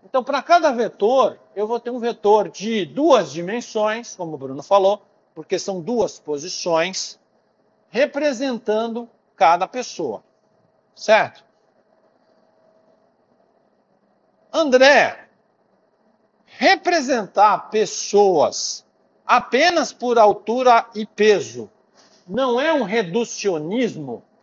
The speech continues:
Quem é que pode cham-, fa-, me falar o que que é reducionismo? Isso agora já tá na filosofia aqui, né? Filosofia, vamos lá.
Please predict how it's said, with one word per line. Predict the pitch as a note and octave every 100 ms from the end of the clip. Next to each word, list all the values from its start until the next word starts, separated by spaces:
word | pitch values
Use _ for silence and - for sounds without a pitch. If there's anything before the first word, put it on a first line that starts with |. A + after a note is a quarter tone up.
| _ _ _ _ _ _ _ _ _ _ -
Quem | C4+
é | C#4
que |
pode | B3 A#3 F#3
cham-, | G#3 F3+ E3+
fa-, | F3 F3 E3+
me | G3 E3+
falar | - D#3+ E3
o |
que | D#3+ F#3+
que | -
é |
reducionismo? | E3 F#3 E3 F#3+ - G3 D3+ D3+ A#2 A2 F2 _ _ _ _ _ _ _ -
Isso | D3
agora | F3 F3+ A#3 D4
já | C#4
tá | - C#4+
na | E4+
filosofia | D#4+ E4 G4 A4 - A#3 F#3
aqui, | D3 - B2+
né? | C3+ G#3 _ _ _ _ _ _ _ _ _ _ -
Filosofia, | G#3+ B3 C#4+ F#4 - A3 D#3 A2+
vamos | F#3+ A#3
lá. | E3+ A#2